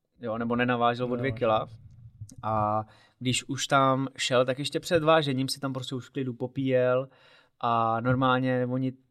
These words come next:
Speaker 1: udělali to, že prostě šk-, ty organizátoři škrtnuli prostě tu váhu šedesát tři kilo, v který byli,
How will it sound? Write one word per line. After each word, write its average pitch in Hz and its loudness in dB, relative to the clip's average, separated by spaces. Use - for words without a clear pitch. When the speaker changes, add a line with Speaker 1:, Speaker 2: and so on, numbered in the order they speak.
Speaker 1:
udělali 123 4
to, 120 -2
že 127 -6
prostě 123 -2
šk-, - -10
ty 135 0
organizátoři 127 4
škrtnuli 139 -2
prostě 131 -2
tu 131 -6
váhu 127 2
šedesát 127 -2
tři 131 -6
kilo, 131 0
v 127 -4
který 127 -4
byli, 135 0